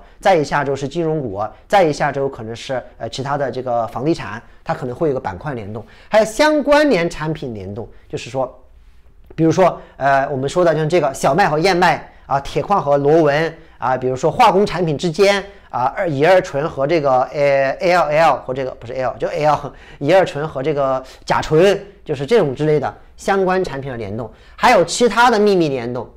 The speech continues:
至于其他的秘密联动，我们等会儿就通过各种的例子给大家讲。这个秘密联动就需要你自己去发现啊，包括，啊，我们会讲一些例子。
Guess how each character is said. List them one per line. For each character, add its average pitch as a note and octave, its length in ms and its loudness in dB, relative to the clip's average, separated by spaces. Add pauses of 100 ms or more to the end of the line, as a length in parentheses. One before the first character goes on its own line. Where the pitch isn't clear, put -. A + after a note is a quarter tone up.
(220)
至 B3 160 4
于 - 20 4
其 A3+ 160 -2
他 A#3 160 4
的 B3+ 80 6
秘 A#3+ 120 4
密 G3+ 140 6
联 C#3+ 220 -2
动， D3 160 0
我 A2 60 -6
们 A2+ 80 -8
等 A#2 100 -8
会 B2+ 80 -4
儿 D3 40 -2
就 D3 40 -4
通 C#3+ 160 -10
过 D3 140 -4
各 C3 160 -6
种 C3+ 80 -6
的 A#2 80 -6
例 F#3+ 180 0
子 A2 140 -6
给 G#2 100 -14
大 A2+ 80 -6
家 A#2+ 80 -6
讲。 A#2+ 240 -12 (400)
这 A3+ 140 2
个 G3+ 60 4
秘 A#3+ 120 6
密 G3 140 6
联 C3+ 240 -2
动 C3 120 -6
就 A#2+ 140 -8
需 - 160 -6
要 C#3+ 60 2
你 A2 140 -6
自 - 260 -4
己 A2+ 80 -10
去 G#2 160 -12
发 G2 180 -16
现 G2 220 -18 (220)
啊， A2 100 -6
包 C#3+ 140 -2
括， D3 340 0
啊， A#2 120 -6
我 A#2+ 60 -4
们 A#2 120 -8
会 C#3 120 -4
讲 F2+ 160 -14
一 D2 60 -18
些 G#2+ 140 -14
例 A2 120 -8
子。 - 140 -18